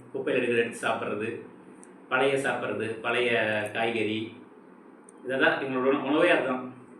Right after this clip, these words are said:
குளக்க-, குளைய-, குளத்துல குளிக்க முடியாது. ஒரு, ஒரு பொது குளத்துல போய் இறங்கி குளிக்க முடியாது, குளிக்கிறதுக்கு அனுமதி கிடையாது, எதுவுமே கிடையாது.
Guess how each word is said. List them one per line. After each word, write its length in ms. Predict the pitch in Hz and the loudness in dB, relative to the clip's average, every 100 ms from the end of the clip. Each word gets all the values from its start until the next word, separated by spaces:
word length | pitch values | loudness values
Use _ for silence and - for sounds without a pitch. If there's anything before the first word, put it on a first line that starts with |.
| - - - | -20 -20 -6
குளக்க-, 360 | 135 135 127 - | 0 0 0 0
குளைய-, 280 | 135 143 139 | 0 0 0
குளத்துல 300 | 135 139 131 | -2 -2 -2
குளிக்க 220 | 123 123 | -2 -2
முடியாது. 600 | 120 113 113 120 135 - - - - - - - | -2 0 -2 -4 -4 -8 -14 -20 -20 -20 -20 -4
ஒரு, 480 | 131 123 117 117 117 - - - - | 0 4 4 4 0 -4 -12 -12 -8
ஒரு 140 | 120 | -2
பொது 220 | 147 156 | 2 4
குளத்துல 420 | 160 147 - 135 | 4 4 2 0
போய் 160 | 135 135 | 2 2
இறங்கி 240 | 127 131 | 2 0
குளிக்க 260 | 131 143 127 | 0 0 2
முடியாது, 320 | 127 123 113 | 2 2 0
குளிக்கிறதுக்கு 360 | 143 139 135 117 | 0 0 0 -2
அனுமதி 260 | 117 113 | -2 -2
கிடையாது, 420 | 107 104 104 101 - | 0 0 -2 -2 -2
எதுவுமே 320 | 127 156 165 | 0 0 0
கிடையாது. 420 | 127 117 - | 0 2 0